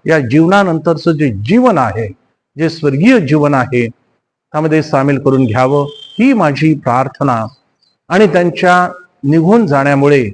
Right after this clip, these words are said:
जी पोकळी निर्माण झालेली आहे, ती दैवी कृपेने, परमेश्वरी कृपेने भरून निघावी आणि त्यांच्या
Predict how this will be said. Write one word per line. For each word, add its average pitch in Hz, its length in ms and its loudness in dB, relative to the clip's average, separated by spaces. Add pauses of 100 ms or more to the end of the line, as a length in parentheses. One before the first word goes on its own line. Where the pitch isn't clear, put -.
(480)
जी 156 140 -2
पोकळी 185 540 2
निर्माण 151 460 2
झालेली 143 440 0
आहे, 139 360 2
ती - 1600 -4
दैवी 156 280 4
कृपेने, 185 600 0
परमेश्वरी 156 520 -2
कृपेने 147 460 -2 (240)
भरून 196 360 2
निघावी 131 500 2 (560)
आणि 160 120 0
त्यांच्या 165 600 0